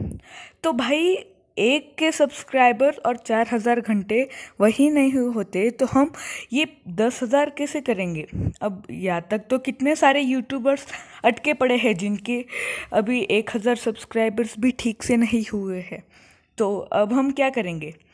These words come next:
पर इससे डरने की बात नहीं है, ये मोनेटाइजेशन पॉलिसी दो हज़ार अठारह में ही आ चुकी है, तो इससे डरने की बात बिल्कुल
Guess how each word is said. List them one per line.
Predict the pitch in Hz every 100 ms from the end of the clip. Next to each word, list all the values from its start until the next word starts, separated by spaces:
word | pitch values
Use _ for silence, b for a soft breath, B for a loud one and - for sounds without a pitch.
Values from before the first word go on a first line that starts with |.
| B B B
पर | 208 170
इससे | 202 - 247
डरने | 202 180 202
की | 208 226
बात | 240 233
नहीं | 240 262 277
है, | 262 214 254 B B 254
ये | 339
मोनेटाइजेशन | 311 285 277 277 277 285 294 311 311
पॉलिसी | 247 240 247 - 226 240 B B B 196
दो | 285
हज़ार | 294 294 285
अठारह | 277 208 - 247 247
में | 233
ही | 233 240 277
आ | - 196
चुकी | 202 202 -
है, | 165 - - b b b
तो | 208
इससे | - 190 - 214
डरने | 226 220 233
की | 247
बात | 220 226
बिल्कुल | 185 180 190 190 247